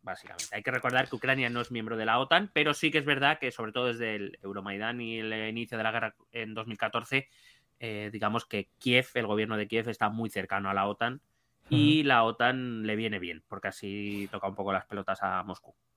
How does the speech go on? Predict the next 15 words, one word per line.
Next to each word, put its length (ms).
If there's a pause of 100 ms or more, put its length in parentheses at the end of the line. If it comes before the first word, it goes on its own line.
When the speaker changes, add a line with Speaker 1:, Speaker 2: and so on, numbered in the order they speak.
(300)
Speaker 2:
Ujú. 220 (340)
Speaker 1:
Bueno, 240
básicamente 520
todo 200
viene 200
también 400 (480)
porque, 520
eh, 220
los, 340
eh, 460
por 100
lo 80
visto, 240
los 120
servicios, 760